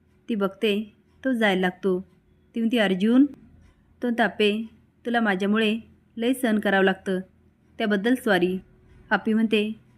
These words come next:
"कशाला सॉरी म्हणतो?" तो म्हणतो, "नाही गं, तू सगळ्यांना लय भारी सांभाळते."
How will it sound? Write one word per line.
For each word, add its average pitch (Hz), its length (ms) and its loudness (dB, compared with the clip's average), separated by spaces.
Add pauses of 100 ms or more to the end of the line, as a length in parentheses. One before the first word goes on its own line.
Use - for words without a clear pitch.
"कशाला 269 300 0
सॉरी 220 240 2
म्हणतो?" 202 440 2 (760)
तो 240 40 -4
म्हणतो, 240 180 0
"नाही 208 200 4
गं, 226 220 0 (280)
तू 254 60 2
सगळ्यांना 214 580 2 (460)
लय 226 160 2
भारी 226 240 2
सांभाळते." 185 600 0